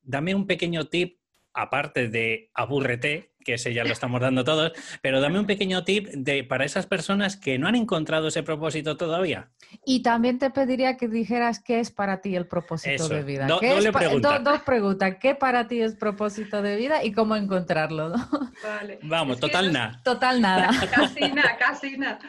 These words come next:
Speaker 3: Yo creo que es que ese, ese tema del propósito también está como muy, o sea, manoseado, no voy a decir, porque es importante, pero hay tantas versiones y tanto, bueno, entonces yo os diré lo que yo pienso.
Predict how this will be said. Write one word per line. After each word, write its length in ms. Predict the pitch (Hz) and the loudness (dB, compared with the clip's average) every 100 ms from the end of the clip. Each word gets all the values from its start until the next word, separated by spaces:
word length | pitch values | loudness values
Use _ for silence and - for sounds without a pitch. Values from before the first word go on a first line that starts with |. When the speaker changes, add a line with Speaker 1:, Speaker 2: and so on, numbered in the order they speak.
| - - - - | -12 -12 -10 -10
Speaker 3:
Yo 240 | 233 302 311 | -6 -6 -4
creo 180 | 349 381 | -6 -4
que 60 | 320 | -6
es 120 | - | -6
que 120 | 339 | -6
ese, 340 | 269 - 330 | -6 -4 -4
ese 180 | - 311 | -4 -6
tema 260 | 339 339 359 | -6 -4 -4
del 120 | 330 | -4
propósito 580 | 302 277 294 311 320 320 269 | -4 -4 -4 -6 -6 -6 -4
también 300 | 240 240 269 | -4 -4 -4
está 260 | 302 - 269 | -6 -6 -8
como 220 | 320 269 | -6 -6
muy, 640 | 226 247 269 285 269 247 226 214 202 196 220 - - _ _ | -6 -8 -4 -4 -4 -6 -8 -10 -10 -14 -20 -20 -20 _ _
o 100 | 208 | -16
sea, 160 | 185 190 | -10 -6
manoseado, 580 | 175 180 175 220 220 269 | -4 -4 -6 -8 -6 -4
no 80 | 240 | -4
voy 100 | 233 | -4
a 60 | - | -4
decir, 180 | 311 349 | -6 -6
porque 160 | 220 | -6
es 100 | 220 | -6
importante, 680 | 269 262 214 208 277 320 240 | -8 -6 -8 -6 -6 -6 -8
pero 340 | 190 214 208 - | -6 -6 -4 -4
hay 220 | 269 - | -6 -6
tantas 360 | 269 285 277 | -6 -6 -8
versiones 680 | 226 226 - 277 285 254 226 | -10 -10 -12 -10 -10 -10 -14
y 80 | 220 | -14
tanto, 360 | 240 254 - 233 | -14 -14 -12 -10
bueno, 200 | 202 202 | -10 -10
entonces 260 | 226 226 | -12 -10
yo 160 | 254 - | -8 -8
os 100 | 220 | -8
diré 200 | 220 226 | -8 -8
lo 100 | 233 | -8
que 100 | 220 | -6
yo 120 | 208 | -6
pienso. 480 | 226 233 - 320 | -8 -12 -12 -14